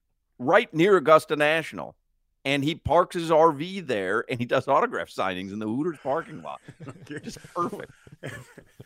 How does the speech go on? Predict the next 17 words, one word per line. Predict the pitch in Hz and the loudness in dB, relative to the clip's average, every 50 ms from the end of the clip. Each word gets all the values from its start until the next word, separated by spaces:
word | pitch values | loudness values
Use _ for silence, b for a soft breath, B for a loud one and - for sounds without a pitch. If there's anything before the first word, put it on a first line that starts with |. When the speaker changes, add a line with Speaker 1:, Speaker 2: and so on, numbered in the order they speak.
| - - - | -20 -18 -16
Speaker 2:
If | 131 131 | -10 -6
that's | 165 180 190 - | -4 -4 -4 -2
his | 180 170 131 | -4 -6 -4
marketing | 160 165 170 165 123 151 139 131 120 | 0 2 2 2 2 2 -2 -4 -2
technique, | - 151 135 120 110 135 135 135 - | 0 0 0 0 0 -2 -2 -2 -2
I'm | 135 143 127 | -4 -6 -6
sure | - - 175 165 151 | -4 -2 0 0 0
he's | 139 127 | 0 2
not | 139 131 127 120 | 2 2 2 2
gonna | 123 117 117 | 2 -2 -2
open | 135 135 135 139 139 131 | -2 -4 -4 -4 -6 -6
any | 127 123 120 | -6 -6 -6
brands | 113 107 131 135 135 131 127 120 113 110 95 107 | -4 -2 0 0 0 0 0 -2 -4 -6 -8 -8
or | 101 | -10
start | 95 - - 151 147 143 113 175 | -10 -6 -4 -2 -2 -2 -2 -4
Speaker 1:
<laughs> | |
Speaker 2:
anything. | 107 104 92 87 104 104 104 113 | -6 -8 -8 -10 -12 -12 -12 -14